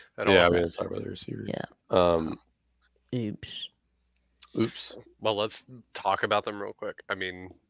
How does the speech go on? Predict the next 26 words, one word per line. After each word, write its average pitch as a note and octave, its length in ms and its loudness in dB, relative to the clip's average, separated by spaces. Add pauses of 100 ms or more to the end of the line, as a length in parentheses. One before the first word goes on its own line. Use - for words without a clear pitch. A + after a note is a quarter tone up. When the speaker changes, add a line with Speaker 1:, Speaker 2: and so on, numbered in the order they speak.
(100)
Speaker 1:
Freddie G2 320 -2
Swing G2+ 420 -2 (460)
got F#2+ 240 0
cut, F2+ 300 -2 (520)
as F#2 380 -4
I F#2+ 100 -4
think F2+ 220 -6
we G2 140 -6
all F2 260 -4
kind F2+ 200 -8
of F2 120 -12
expected. F2+ 640 -10 (1120)
Um, F2+ 640 -8 (2500)
kinda D3 220 6
surprised F#3 380 4
that F#3 80 2
he E3+ 60 2
didn't E3 240 -6
end E3 140 -4
up D#3+ 140 -6
with D#3+ 120 -4
another C#3+ 280 0
team, A2+ 380 0
but, G2+ 140 4
I G2 80 6
mean, F#2+ 460 -2